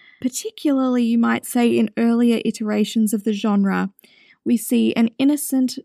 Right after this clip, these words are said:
virginal heroine fight her way through the horrors of the film, and she's often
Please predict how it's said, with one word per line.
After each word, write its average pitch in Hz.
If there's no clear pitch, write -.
virginal 220
heroine 202
fight 277
her 240
way 214
through 214
the 214
horrors 202
of 196
the 190
film, 196
and 240
she's 247
often 285